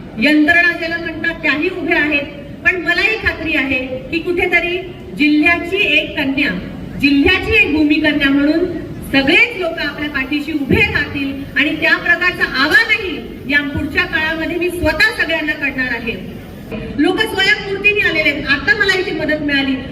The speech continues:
याच्या आधी दोन तीन जणांनी मला मदत देऊ केलेली आहे.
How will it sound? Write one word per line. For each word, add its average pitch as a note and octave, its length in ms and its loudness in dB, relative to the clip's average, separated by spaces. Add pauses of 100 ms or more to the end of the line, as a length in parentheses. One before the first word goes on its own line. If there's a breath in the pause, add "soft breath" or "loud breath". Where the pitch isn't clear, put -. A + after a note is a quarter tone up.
(240 loud breath)
याच्या D4+ 220 2
आधी - 260 2
दोन G4 300 -2
तीन F#4+ 200 -2
जणांनी F4+ 280 2
मला E4 260 -2
मदत D4+ 200 -2
देऊ D#4 240 0
केलेली C#4 420 2
आहे. C4 220 -2